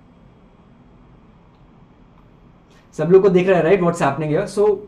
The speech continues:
I, what I can do is, मैं इसको बोल्ड कर सकता हूँ, मैं इसको इटैलिक कर सकता हूँ, मैं इसको अंडरलाइन भी कर सकता हूँ।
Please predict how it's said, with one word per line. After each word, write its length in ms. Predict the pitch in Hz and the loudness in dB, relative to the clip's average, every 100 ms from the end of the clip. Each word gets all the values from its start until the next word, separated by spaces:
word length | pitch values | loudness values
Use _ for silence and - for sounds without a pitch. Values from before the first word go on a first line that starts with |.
| - | -8
I, 100 | 151 | -4
what 160 | 143 185 | -2 -2
I 80 | 175 185 | -2 -2
can 100 | 180 | 2
do 80 | 190 | 2
is, 80 | 175 | 2
मैं 100 | 165 | -2
इसको 200 | 165 190 139 | -2 -2 0
बोल्ड 220 | 143 160 165 | 0 0 -2
कर 100 | 151 | -4
सकता 240 | 160 143 147 | -6 -6 -6
हूँ, 140 | 143 | -6
मैं 120 | 143 139 | -6 -6
इसको 240 | 135 170 135 | -8 -10 -8
इटैलिक 340 | 127 123 139 | -4 -2 -2
कर 120 | 147 131 | -4 -4
सकता 220 | 131 - | -6 -6
हूँ, 240 | 127 123 127 - - | -6 -6 -10 -18 -10
मैं 80 | 135 | -6
इसको 180 | 131 185 - 143 | -4 -6 -4 -2
अंडरलाइन 400 | 139 151 151 156 | 0 2 0 -2
भी 80 | |
कर 140 | 143 127 175 | -4 -4 -4
सकता 200 | 135 127 | -6 -6
हूँ। 200 | 123 | -8